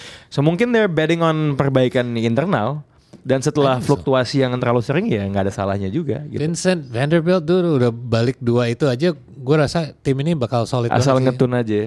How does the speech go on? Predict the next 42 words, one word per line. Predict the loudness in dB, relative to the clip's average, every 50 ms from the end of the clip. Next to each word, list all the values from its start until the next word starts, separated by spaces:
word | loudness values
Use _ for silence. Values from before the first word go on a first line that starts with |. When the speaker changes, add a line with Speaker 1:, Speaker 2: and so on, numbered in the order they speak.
| -4
Speaker 2:
Iya. | -6 -4 0
Speaker 1:
Tapi | 2 4 4
mungkin | 4 4 2 2 0 0
Gabe | 2 0 0 0
Vincent | 0 -4 -2 -2 -4
tuh | -2 0 0 0 -2
ini, | -2 -2 0 0
men, | 2 2 0 0
kena | -2 0 2 2 2 0 -2 _ -12 -20 -20 -20 -20 -18 -18 -18 -18 -18 -20 -20 -20 -10 -6
apa | -6 -4 -2 0 2
yang | 4 4 4 2
orang | 2 0 0 0
sebut | 0 0 0 0 0
sebagai | 0 0 0 0 0 0 -2
pajak | -2 -2 -2 -2 -2 0 -2 -4 -4 -4 -10 -16 -10
meninggalkan | -8 -6 -6 -6 -2 0 0 0 0 -2 -6 -8
Miami | -6 -4 -2 -2 -2 -2 -4 -2
Heat | -2 -4 -4
kan. | -4 -10 -8 -8 -10 -16 _
Speaker 2:
Waduh, | -12 -12 -12 -10 -10 -12 -14 -14 -18 -18 -18 -6
Speaker 1:
Jadi | -4 -2 0
Speaker 2:
jangan. | 0 0
Speaker 1:
dia | 0 0
Speaker 2:
Iya, | 0
Speaker 1:
langsung, | 0 0 0 0 0 0 0
Speaker 2:
benar. | 0 -2 -2 -4 -8 -8 -6
Speaker 1:
walaupun, | -2 0 2 2 2 0 -2 -6 -4 -4
eh, | -2 -2 -2 -4 -4 -6 -8 -10 -14 -16 -14 -14 -14
nggak, | -8 -4 -2 -2 -2
nggak, | -2 -4 -6 -8 -14 -16 -18 -16 -14 -14 -14 -12 -12 -12
itu | -4 -2 -2 -2 -2 -6
stigma | -6 -4 -4 -4 -2 -4 -6 -4
aja | -4 -4 -4
sih | -2 -2
sebenarnya. | -2 -4 -4 -6 -8 -8 -8 -8
Kayak | -6 -6 -4 -4 -6
si | -6 -6 -4
Max | -2 -2 -4 -4
Strus | -6 -6 -6 -6 -4
di | -8 -8
Cleveland | -6 -6 -10 -8 -8 -8 -6
nggak, | -6 -6 -6 -8